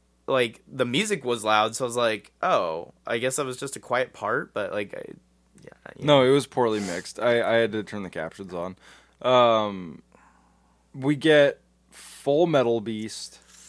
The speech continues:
Speaker 2: at one hour, eleven minutes.
Speaker 1: Yep.
Speaker 2: And that is when he looks the most intense, which is kind of what we've been referring to. I really like the Full Metal Beast, um, costume. I like the red eyes.
Speaker 1: Yep.
Speaker 2: I like the, like,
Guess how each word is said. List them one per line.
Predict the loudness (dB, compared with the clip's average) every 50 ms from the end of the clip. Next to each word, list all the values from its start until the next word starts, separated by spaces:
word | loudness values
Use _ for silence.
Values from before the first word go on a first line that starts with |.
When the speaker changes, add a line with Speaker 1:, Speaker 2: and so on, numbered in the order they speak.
| -20 -20 -20 -18 -10 -6
Speaker 2:
at | -4 -4 -2
one | 0 0 2 2
hour, | 4 4 4 6 4
eleven | 4 2 2 2 2 2 2 -2 -4 -6
minutes. | -8 -8 -10 -12 -12 -10 -12 -12 -12 -14 _ _ _ _ -12
Speaker 1:
Yep. | -10 -10 -10 -12 _ _ _ _ _ _ -8
Speaker 2:
And | -6 -2 0 4
that | 6 6 6 6 4 0
is | -2 -4 -4 -2
when | -4 -4 -4
he | -4 -4 -4
looks | -4 -6 -6 -8 -10
the | -8 -6
most | -6 -6 -6 -6 -8
intense, | -12 -10 -8 -8 -8 -8 -8 -10
which | -10 -10
is | -10 -6
kind | -4 -4 -4 -4
of | -4
what | -4 -6
we've | -6 -8 -10
been | -10 -10 -10
referring | -10 -10 -8 -8 -8 -6 -8 -8 -10
to. | -8 -6 -6 -6 -6 -10 -16 -20 -20 -20 -20 _ _ _ _ _ _ -2
I | 2 4 4
really | 4 4 2 0 0 0 0
like | -2 -2 -4 -4 -6 -12
the | -16
Full | -12 -6 -4 -4 -2
Metal | -2 -4 -4 -6 -6 -8
Beast, | -10 -12 -14 -14 -16 -18 -20 -16 -8 -6
um, | -4 -4 -4 -4 -6 -8 -10 -12 -14 -14 -16 -18 -20 _ _ _ -6
costume. | -4 -4 -4 -4 -4 -6 -4 -2
I | -2
like | -2 -2 -2 -4 -4
the | -6 -4
red | -2 -2 -2 0
eyes. | 0 0 0 0 0 -2 -4 -6 -8 -8 -6
Speaker 1:
Yep. | -4 -2 -2 -2 -2 -4 _ _ _ -8
Speaker 2:
I | -4 -2
like | -2 -2 -2 -4 -6
the, | -6 -4
like, | -4 -6 -8